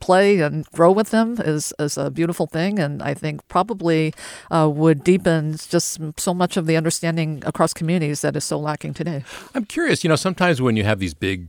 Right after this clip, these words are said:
Speaker 2: cultural issues come to the fore, I'm thinking about same-sex marriage.
Speaker 1: Yeah.
Speaker 2: You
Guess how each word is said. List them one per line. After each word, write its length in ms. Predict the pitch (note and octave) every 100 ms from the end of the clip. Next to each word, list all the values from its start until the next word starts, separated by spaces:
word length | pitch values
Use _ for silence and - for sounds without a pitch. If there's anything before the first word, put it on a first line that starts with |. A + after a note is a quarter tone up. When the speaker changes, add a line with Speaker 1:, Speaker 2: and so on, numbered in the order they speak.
| -
Speaker 2:
cultural 500 | - A2+ - A2 F2
issues 580 | F2 - F2+ D#2+ D2 - -
come 240 | A#2 G#2
to 60 | F2+
the 100 | D#2+
fore, 480 | - F#2 F2 E2+ - - _ G#2
I'm 80 |
thinking 200 | F#2 A2+
about 360 | G2 E2+ D#2 -
same-sex 420 | A#2+ G#2+ G2+ F2
marriage. 400 | F2 E2 D2 F2
Speaker 1:
Yeah. 120 |
Speaker 2:
You 0 | -